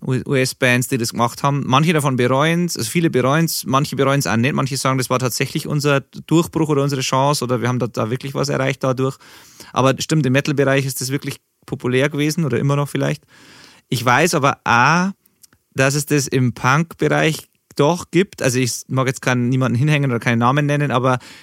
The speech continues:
mir sind zumindest so zwei, drei Fälle bekannt von namhafte Punk-Bands,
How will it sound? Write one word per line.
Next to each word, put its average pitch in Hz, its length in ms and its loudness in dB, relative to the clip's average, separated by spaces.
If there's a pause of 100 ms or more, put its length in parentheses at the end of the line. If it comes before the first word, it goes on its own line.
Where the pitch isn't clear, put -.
(140)
mir 139 120 2
sind 147 180 2
zumindest 202 540 2
so 165 120 -6
zwei, 147 300 0
drei 143 180 2
Fälle 139 300 2
bekannt 131 400 0
von 120 260 0
namhafte 127 480 2
Punk-Bands, 117 760 -2